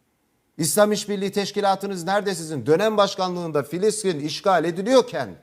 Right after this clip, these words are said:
İslam İşbirliği Teşkilatı dönem başkanlığı bizdeyken sadece aidat şikayetiyle toplandı Türkiye. Nasıl görmüyorsunuz siz bunları?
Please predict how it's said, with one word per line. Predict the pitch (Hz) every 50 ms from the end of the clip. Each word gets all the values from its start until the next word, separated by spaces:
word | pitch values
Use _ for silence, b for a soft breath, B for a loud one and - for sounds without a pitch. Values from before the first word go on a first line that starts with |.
| b b b b b -
İslam | 160 147 - - 214 214 208
İşbirliği | 190 - 190 190 175 180 175 175
Teşkilatı | 175 175 - - - 175 170 165 160 - 131 120
dönem | 151 175 202 208 196
başkanlığı | 185 - - - 165 160 147 143 135 131
bizdeyken | 156 160 165 185 220 226 220 208 175 147
sadece | 143 175 185 185 180 175 156 151 131
aidat | - - 160 185 190 190 240 240 240
şikayetiyle | - 196 180 - 185 170 170 165 - 175 147 147 147
toplandı | - 156 156 151 135 127 113 107 104
Türkiye. | - - - - - 87 80 65 - - _ _ _ _ _ _ _ _ _ _ _ _ _ _ -
Nasıl | 117 - - 214
görmüyorsunuz | 226 233 220 202 190 180 - - 135 120 - -
siz | - 95 85 73
bunları? | 85 80 73 60 -